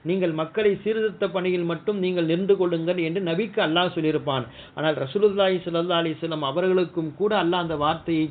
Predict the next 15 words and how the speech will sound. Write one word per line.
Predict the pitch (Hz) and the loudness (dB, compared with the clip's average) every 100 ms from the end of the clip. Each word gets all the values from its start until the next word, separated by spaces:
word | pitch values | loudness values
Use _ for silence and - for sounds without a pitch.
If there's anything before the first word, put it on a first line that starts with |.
| - | -2
சொல்லாதது | 160 185 180 175 156 | -2 2 2 2 0
என்பது | 151 135 131 139 | -2 -2 0 0
நமக்கு | 131 135 135 135 | -2 -4 -6 -4
தெரிகிறது. | 156 170 165 143 139 127 120 - - - | 0 2 2 0 0 0 -4 -16 -20 -10
கடைசி | 143 170 190 208 220 185 208 | -4 2 2 2 0 -4 -4
நாள் | 165 156 170 | 0 2 2
வரையும், | 160 156 147 180 175 - - | 0 0 0 -2 -4 -12 -6
கடைசி | 156 160 190 202 202 | -2 2 2 0 0
நிமிடம் | 175 165 190 190 | 0 2 2 2
வரையும் | 165 156 143 165 170 - - | 0 -4 -2 -2 -4 -12 -10
அல்லாஹ்வுடன் | 123 170 202 185 156 170 156 | -2 0 2 0 -2 -4 -4
நம்மை | 156 160 | -4 -4
இணைத்து | 156 175 165 | -2 -4 -4
கொள்ள | 147 143 | -4 -2
வேண்டும். | 127 117 104 | 0 -2 -6